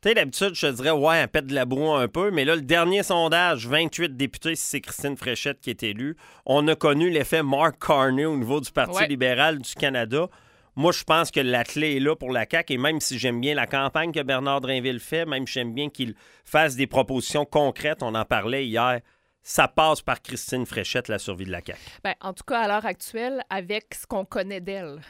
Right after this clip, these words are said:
Speaker 2: pour l'instant, les gens sont intéressés. Il y a un intérêt,
Speaker 1: Ouais.
Speaker 2: une cur-,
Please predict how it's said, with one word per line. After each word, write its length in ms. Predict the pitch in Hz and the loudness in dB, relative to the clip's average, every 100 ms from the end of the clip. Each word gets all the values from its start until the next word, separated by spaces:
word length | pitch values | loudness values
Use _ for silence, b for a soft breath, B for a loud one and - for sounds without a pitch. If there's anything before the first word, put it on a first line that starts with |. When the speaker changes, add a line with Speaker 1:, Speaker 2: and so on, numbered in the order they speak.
| B | B
Speaker 2:
pour 160 | - 208 | -8 -4
l'instant, 480 | 208 196 - 233 262 | -4 -6 -6 -8 -6
les 140 | 185 | -6
gens 140 | 202 214 | -6 -8
sont 200 | 180 170 226 | -10 -10 -6
intéressés. 680 | 190 - 214 185 180 - | -6 -6 -6 -6 -6 -8
Il 60 | 208 | -6
y 40 | |
a 40 | 175 | -4
un 180 | 180 190 | -4 -4
intérêt, 160 | 226 143 165 | 2 4 4
Speaker 1:
Ouais. 80 | 247 | 0
Speaker 2:
une 60 | |
cur-, 260 | 226 262 233 | -4 -6 -6